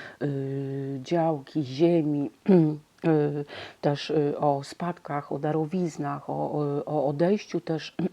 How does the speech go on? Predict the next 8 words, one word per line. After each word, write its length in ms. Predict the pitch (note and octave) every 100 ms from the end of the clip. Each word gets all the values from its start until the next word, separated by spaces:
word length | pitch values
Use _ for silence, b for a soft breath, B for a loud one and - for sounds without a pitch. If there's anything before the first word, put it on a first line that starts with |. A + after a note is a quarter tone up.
| -
<clears throat> 380 | A#3+ F#3+ E3+ E3
kogoś. 520 | - D#3+ D3+ D#3 D3+ - _ _ _ _ _ _ _ _ B B B B -
Pomaga 420 | D#3+ F3 F#3 F#3
też, 320 | - D#3+ -
y, 720 | - D#3 D#3 D3+ D3 C#3+ C#3+ C#3+
znaleźć 1000 | C#3+ D3+ E3 F3+ F3 D3+ F3+ - -
najlepsze 800 | D#3+ D#3+ D#3 D#3 E3+ A#3 A#3 -
rozwiązanie, 840 | F#3+ D#3+ D#3 D#3 D3 D3+ C3 C#3+